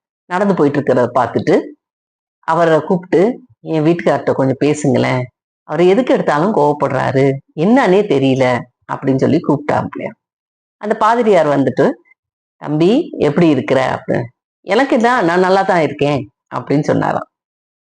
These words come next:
"ஆ, சரி, நல்லா இருக்கிறீங்க, அப்புறம் என்ன சாப்பிட்டீங்க? நான் என்ன சாப்பிட்டா உங்களுக்கு என்ன?" அப்படின்னு கோவத்துல பேசினாப்லையா. "சரிப்பா, நீ நல்லா சாப்பிடு, நல்லா தூங்கு, எப்பயுமே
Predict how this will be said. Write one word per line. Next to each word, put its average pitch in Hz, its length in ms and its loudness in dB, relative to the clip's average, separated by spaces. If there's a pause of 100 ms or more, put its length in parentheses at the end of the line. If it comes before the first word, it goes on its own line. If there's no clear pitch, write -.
(880)
"ஆ, 180 220 -4
சரி, 139 600 2
நல்லா 139 340 2
இருக்கிறீங்க, 139 680 2 (720)
அப்புறம் 226 520 -2
என்ன 185 260 2
சாப்பிட்டீங்க? 160 720 0 (460)
நான் 175 160 -4
என்ன 226 260 2
சாப்பிட்டா 247 360 0
உங்களுக்கு 220 300 2
என்ன?" 220 440 0 (360)
அப்படின்னு 165 420 0
கோவத்துல 156 440 2
பேசினாப்லையா. - 680 -2 (800)
"சரிப்பா, 139 400 -2 (580)
நீ 143 160 -10
நல்லா 135 380 0
சாப்பிடு, 147 720 -2
நல்லா 135 300 0
தூங்கு, 151 640 0 (380)
எப்பயுமே 165 580 0